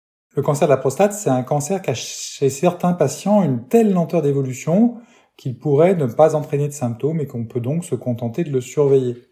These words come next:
Pour plus de détails sur ce point, je vous laisse écouter le podcast de Jean-Baptiste Beauval sur la détection précoce du cancer de la prostate. Donc en fonction de l'état général du patient,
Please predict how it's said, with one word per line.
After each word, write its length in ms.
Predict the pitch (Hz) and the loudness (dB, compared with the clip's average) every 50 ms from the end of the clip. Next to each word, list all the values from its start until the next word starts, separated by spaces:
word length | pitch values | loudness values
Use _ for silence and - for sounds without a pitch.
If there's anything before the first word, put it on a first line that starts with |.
| _ _ _ _ _ _ _ | _ _ _ _ _ _ _
Pour 160 | - 131 113 | -12 -12 -12
plus 200 | - - 151 147 | -10 -10 -8 -4
de 80 | 135 135 | -4 -2
détails 340 | 120 127 127 131 147 143 143 | -2 -2 -2 2 2 2 2
sur 180 | 143 - 120 | 0 -8 -10
ce 100 | - - | -6 -6
point, 360 | 120 113 - - 147 156 170 170 | -6 -6 -6 -6 -4 -2 -2 -2
je 100 | 147 131 | -2 0
vous 80 | 120 | 2
laisse 200 | 131 151 147 - | 2 2 2 0
écouter 440 | 127 - - 139 127 - - 151 151 | -10 -12 -10 -12 -10 -6 -4 -2 2
le 240 | 139 123 113 113 - | 2 2 0 0 -4
podcast 440 | - - - - - 143 147 143 143 | -4 -4 -4 -2 -2 -2 -2 0 -4
de 60 | 131 | -4
Jean-Baptiste 480 | 117 127 123 123 120 - 139 131 123 | -2 -2 -2 -2 -4 -4 -6 -10 -8
Beauval 640 | 117 120 127 123 123 127 131 143 160 185 190 180 - - - - _ _ | -2 0 0 0 0 0 0 0 2 0 -2 -4 -10 -20 -20 -20 _ _
sur 220 | _ - - - 135 | _ -16 -8 -4 -2
la 80 | 123 | -2
détection 480 | 117 117 143 143 156 151 - - 160 147 | -2 -2 -2 -2 -4 -4 -4 -6 -8 -6
précoce 380 | - - 131 - - 170 180 170 | -4 -4 -4 0 0 -2 0 0
du 120 | 147 135 | -4 -6
cancer 300 | - 135 131 123 - 156 | -4 -4 -6 -4 -2 -2
de 60 | 139 | 0
la 80 | 135 123 | 0 -2
prostate. 580 | - - 135 127 - - 113 - - - _ _ _ _ _ _ _ _ _ _ _ _ _ - | -2 -4 -8 -8 -6 -8 -8 -8 -10 -20 _ _ _ _ _ _ _ _ _ _ _ _ _ -6
Donc 160 | - 131 - | -4 -2 0
en 60 | 135 127 | 0 0
fonction 380 | - 147 143 139 - 175 180 | 0 0 -2 0 0 2 2
de 60 | 175 | 2
l'état 220 | 147 147 147 165 156 | 2 2 4 6 4
général 400 | 147 151 147 147 143 143 143 139 | 4 4 0 0 0 0 0 0
du 100 | 123 117 | -4 -6
patient, 600 | - 117 113 - - - 139 160 196 226 220 226 | -4 -6 -6 -6 -4 0 2 4 4 4 2 -2